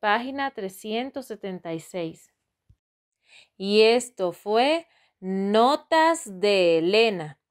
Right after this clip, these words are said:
Les invito a ver Escuela Sabática Profundizada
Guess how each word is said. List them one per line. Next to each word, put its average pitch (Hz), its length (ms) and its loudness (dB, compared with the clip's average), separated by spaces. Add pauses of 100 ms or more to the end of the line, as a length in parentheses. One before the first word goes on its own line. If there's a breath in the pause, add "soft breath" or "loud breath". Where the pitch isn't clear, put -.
(280 soft breath)
Les 202 360 -2
invito 233 560 0
a 233 100 6
ver 214 220 2
Escuela 220 520 0
Sabática 247 920 0
Profundizada 185 1160 -2